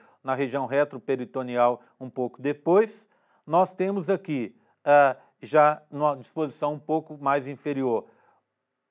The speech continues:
as duas gônadas em desenvolvimento, a região dos rins mesonéfros indicadas em, indicada aqui em verde e que vão desaparecer de um lado e do outro,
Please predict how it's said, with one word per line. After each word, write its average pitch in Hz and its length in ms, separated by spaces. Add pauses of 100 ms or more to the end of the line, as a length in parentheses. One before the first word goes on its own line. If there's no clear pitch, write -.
as 135 260
duas 127 300
gônadas 143 560
em 131 120
desenvolvimento, 160 720 (800)
a 175 200
região 143 600 (260)
dos 135 220
rins 131 280
mesonéfros 127 800
indicadas 123 580
em, 123 140 (240)
indicada 123 460
aqui 123 140
em 139 120
verde 120 400 (260)
e 131 80
que 147 140
vão 127 280
desaparecer 147 880 (240)
de 123 60
um 120 100
lado 127 520
e 113 80
do 123 120
outro, 196 360